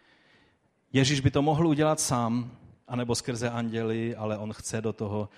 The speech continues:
chce dát možnost, abychom se do toho mohli zapojit ty a já.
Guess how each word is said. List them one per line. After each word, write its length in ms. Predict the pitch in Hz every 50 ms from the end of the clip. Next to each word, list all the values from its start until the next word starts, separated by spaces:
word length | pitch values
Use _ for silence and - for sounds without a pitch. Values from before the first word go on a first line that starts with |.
| - _
chce 180 | - - 156
dát 160 | 156 160 147 139
možnost, 760 | 139 160 196 185 156 147 127 113 110 - - - - - - _ _ _ - -
abychom 320 | - 123 127 - - 131 123
se 120 | - 135
do 100 | 123 120
toho 240 | - 123 110 113 113
mohli 280 | 113 113 107 110 110 101
zapojit 540 | 104 104 98 - 107 101 101 98 95 - - - _ _ _ _ _ _ _ _ _ _
ty 160 | - 117 - 107
a 120 | 107 101
já. 300 | 98 95 95 92 82